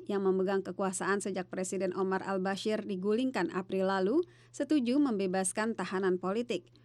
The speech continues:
ujar utusan khusus Ethiopia Mahmud Dirir kepada wartawan. Kementerian Luar Negeri Ethiopia mengatakan kedua pihak telah sepakat memulai lagi perundingan dengan niat baik meluruskan masalah yang masih ada,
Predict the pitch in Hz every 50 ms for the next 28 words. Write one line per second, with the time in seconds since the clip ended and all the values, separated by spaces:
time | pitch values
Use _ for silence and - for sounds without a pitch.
0 | _ _ - 190 185 185 196 190 - - 196 180 196 180 - 190 185 180 - 233
1 | - 277 247 - - 220 190 - 240 247 269 262 - 196 185 180 214 262 240 220
2 | 202 185 190 190 185 180 - 190 196 196 190 190 220 247 302 - 240 - - 185
3 | 180 185 180 180 175 170 - - - 165 175 175 160 143 143 - 180 - _ -
4 | - - - - _ _ - 214 220 214 214 196 220 240 240 254 247 226 208 196
5 | 196 202 196 196 202 196 - 180 - 196 190 185 - 208 202 202 208 214 196 185
6 | 180 - 185 185 185 196 233 311 339 349 - - - - _ - 262 262 269 262
7 | 254 269 254 214 269 262 - - 220 202 190 - 214 - 190 185 185 - 208 214
8 | - 208 196 196 196 190 196 196 196 196 190 190 190 190 - - 202 190 190 196
9 | 214 220 208 214 240 277 262 214 190 196 185 180 185 185 185 180 - 185 190 202
10 | 220 220 - 220 208 214 220 226 240 233 - - 254 247 254 233 196 185 - -
11 | 170 160 165 - 190 175 180 185 196 208 240 - - 262 190 170 - 180 180 170
12 | 165 165 143 - -